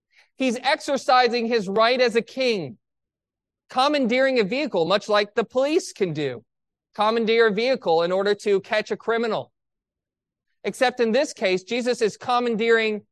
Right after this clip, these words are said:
a steed to, for his very public entrance, and the people submit to it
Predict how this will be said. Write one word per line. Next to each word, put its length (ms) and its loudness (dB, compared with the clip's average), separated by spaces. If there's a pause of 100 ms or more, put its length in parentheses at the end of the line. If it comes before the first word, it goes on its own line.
(100)
a 100 -4
steed 680 -6 (560)
to, 280 -2 (300)
for 180 6
his 200 0
very 240 2
public 520 0 (160)
entrance, 840 -8 (720)
and 120 -4
the 60 -2
people 380 -4
submit 420 -6
to 160 -6
it 100 -12